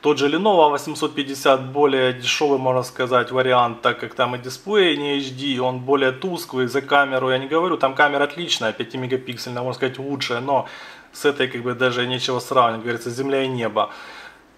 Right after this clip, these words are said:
И, конечно, хорошее решение, эргономика, очень удобно, увы, завалено, не давит, к сожалению, у Xiaomi Mi три, можно сказать, они островатые, ну, не каждому понравится, но это дело привычки. В моем случае смартфон отлично лежит в руке,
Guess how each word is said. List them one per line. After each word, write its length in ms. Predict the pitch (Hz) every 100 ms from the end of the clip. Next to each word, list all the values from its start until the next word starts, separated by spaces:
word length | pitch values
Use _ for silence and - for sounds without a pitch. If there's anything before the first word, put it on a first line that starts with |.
| _ -
И, 340 | 185 135 123 -
конечно, 400 | 147 147 147 135
хорошее 420 | 151 147 147 139
решение, 360 | 131 156 143 131
эргономика, 560 | 131 139 135 120 139
очень 260 | 143 139 147
удобно, 480 | 143 180 165 131 131
увы, 200 | 143 139
завалено, 680 | 139 139 156 175 139 127
не 120 | 139
давит, 400 | 139 170 160 139
к 60 | -
сожалению, 720 | 135 127 147 147 135 131 127 113
у 180 | 135
Xiaomi 520 | 131 - 139 135 135 135
Mi 100 | 135
три, 460 | 143 160 147 123 -
можно 320 | 127 123 117
сказать, 340 | - 131 120
они 140 | 127 127
островатые, 760 | 120 - 139 143 147 - 110
ну, 220 | 123 151
не 140 | 117 127
каждому 420 | 156 147 131 120
понравится, 540 | 123 123 123 117 147
но 120 | 180 170
это 140 | 143
дело 240 | 143 143
привычки. 560 | 135 143 151 147 - 117
В 60 | 131
моем 220 | 160 139
случае 420 | 165 165 - 120
смартфон 400 | 131 131 143 135
отлично 400 | 131 139 127 120
лежит 280 | 120 123 123
в 80 | 127
руке, 460 | 139 - 170 123